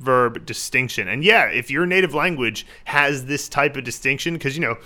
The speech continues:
one of the problems with translation in general is that languages all have sort of different distinctions that they draw. So there are areas where English is more specific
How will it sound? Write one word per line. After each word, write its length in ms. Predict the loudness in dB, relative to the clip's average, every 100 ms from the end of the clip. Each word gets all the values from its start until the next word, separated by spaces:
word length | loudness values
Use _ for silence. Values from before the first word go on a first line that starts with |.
| -18 -20 -18
one 180 | -2 2
of 80 | 2
the 60 | 2
problems 420 | 0 -2 -2 -4
with 100 | -6
translation 680 | 0 2 2 2 0 0
in 160 | -4 -4
general 460 | -2 -2 0 0 -2
is 220 | -4 -2
that 180 | -2 -2 -8 -20 -20 -20 -20 -20 -20 -20 -18 0
languages 500 | 4 4 4 0 0
all 240 | 2 0
have 460 | 0 0 2 0 -4
sort 280 | -6 -4 -4
of 160 | -2
different 380 | -2 0 -2 -4 -10 _ _ -20 -20 -20 -20 -8
distinctions 580 | -4 0 0 0 -4 0
that 60 |
they 100 | 0
draw. 340 | 2 2 2 -2
So 240 | -2 -2
there 220 | 2 2
are 100 | 2 2
areas 440 | 2 2 0 -2
where 240 | 0 0 2
English 360 | 0 4 2
is 140 | 2 0
more 220 | 2 0
specific 720 | -2 -6 -4 -2 0 -2 -6